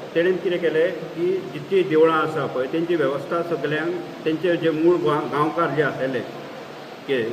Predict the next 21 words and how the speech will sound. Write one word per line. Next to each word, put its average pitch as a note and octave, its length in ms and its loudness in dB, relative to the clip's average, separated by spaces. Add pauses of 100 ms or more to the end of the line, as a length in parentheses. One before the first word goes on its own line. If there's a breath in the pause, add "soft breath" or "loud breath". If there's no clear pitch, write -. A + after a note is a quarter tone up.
मूळ D#3+ 260 6
जे D#3+ 120 4
महाजन C#3+ 420 0
आसलेले, C#3 280 -2
तेंकां E3 360 0
हे D#3+ 140 2
दिले. C#3 280 -2 (100)
आनी C#3 120 -4
हे C#3+ 320 0
वेताळ D#3+ 340 2
देवस्थान D#3 520 -2
जें D#3 100 0
आसा, C#3 420 -4 (160)
ते C3+ 60 -4
हळर्णकाराचे, D3 680 0
तारी C#3 320 0
हळर्णकर D3 420 0
जे C#3+ 200 0
जितके C#3 520 -4
महाजन C#3 440 -2
आसा, C3 240 -4